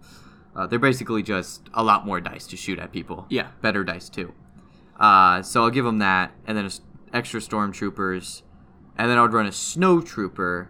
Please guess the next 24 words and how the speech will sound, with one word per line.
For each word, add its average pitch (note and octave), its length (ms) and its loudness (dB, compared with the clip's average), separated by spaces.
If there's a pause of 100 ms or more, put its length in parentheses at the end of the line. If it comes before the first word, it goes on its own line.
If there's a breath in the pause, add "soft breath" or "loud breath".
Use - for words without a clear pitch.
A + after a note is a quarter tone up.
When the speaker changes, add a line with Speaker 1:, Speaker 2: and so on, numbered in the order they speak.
(140)
Speaker 1:
unit. G2 540 -8 (200)
Speaker 2:
Mm-hmm. C#3+ 280 -6 (560)
Speaker 1:
And C#3 100 2
now C3+ 120 4
this D#3 280 0
I D3 60 0
don't, B2 240 0
I'm B2 80 4
not A2 160 2
sure. G2 520 4 (460)
So C3+ 640 -2 (480)
I B2+ 140 2
was B2 340 -4 (400)
thinking, B2+ 680 -6 (180)
I'll A#2+ 80 -12
get B2+ 260 -10
your D3 400 -2
thoughts G#2+ 400 -4
as G#2+ 140 -8
well. A#2 180 0
We'll G2 80 -4
do A2+ 80 -4
a A#2 100 -2
little A#2 80 2